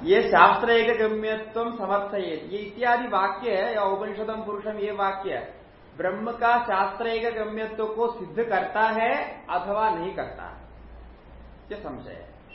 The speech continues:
कार्यलिंगस्य हेतु विशेष अवसान अनवसानाभ्याम संशय। बोलते हैं कि ये संशय क्यों हो गया? अभी तक तो हम वही कह रहे थे कि वेदांत के द्वारा ये जाना जाता है, ये सब लोग जानते हैं, प्रसिद्ध है,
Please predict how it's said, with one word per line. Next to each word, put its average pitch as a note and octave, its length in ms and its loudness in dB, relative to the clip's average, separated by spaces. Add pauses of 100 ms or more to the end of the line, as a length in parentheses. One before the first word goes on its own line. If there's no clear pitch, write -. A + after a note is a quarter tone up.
(320)
कार्यलिंगस्य A3 1080 2 (300)
हेतु G3+ 400 -4
विशेष G3+ 480 -4
अवसान F#3+ 880 2 (380)
अनवसानाभ्याम G3 1080 0
संशय। C#3 400 -10 (520)
बोलते G3 280 -2
हैं A#3+ 240 -2
कि C4 80 -10
ये A#3+ 140 -4
संशय G3 420 -2
क्यों B3 220 -2
हो A3+ 140 2
गया? A3 200 -4
अभी - 260 -8
तक G#3+ 260 -8
तो A3+ 80 -2
हम G#3 120 -4
वही F#3 220 -2
कह G3+ 240 -2
रहे G#3+ 220 -4
थे G#3+ 80 -4
कि G#3 100 -10
वेदांत G3 400 -2
के G3 140 -8
द्वारा F#3+ 280 -4
ये F#3+ 200 -2
जाना F#3 280 -4
जाता F#3 320 -4
है, F3+ 140 -4 (300)
ये - 60 -14
सब C#3+ 180 -10
लोग F#3+ 380 -8
जानते E3+ 320 0
हैं, - 120 -8
प्रसिद्ध G3 320 -8
है, - 400 -2